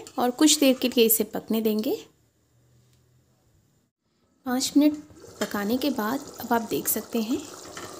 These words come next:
ग्रेवी बहुत ही अच्छे से पक चुकी है। ये ग्रेवी ना ही बहुत ज़्यादा पतली रखनी होती है और ना ही बहुत ज़्यादा गाढ़ी। जैसे ही आप इसकी, इस type की consistency देखें,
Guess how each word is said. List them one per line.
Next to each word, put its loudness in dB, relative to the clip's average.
ग्रेवी 4
बहुत -2
ही -2
अच्छे -4
से 2
पक -6
चुकी -2
है। 0
ये 8
ग्रेवी 6
ना 8
ही 4
बहुत 0
ज़्यादा -2
पतली -4
रखनी 4
होती 2
है 2
और 0
ना 2
ही 8
बहुत 0
ज़्यादा -2
गाढ़ी। -6
जैसे 2
ही 4
आप 2
इसकी, -2
इस 0
type 2
की -4
consistency 0
देखें, 0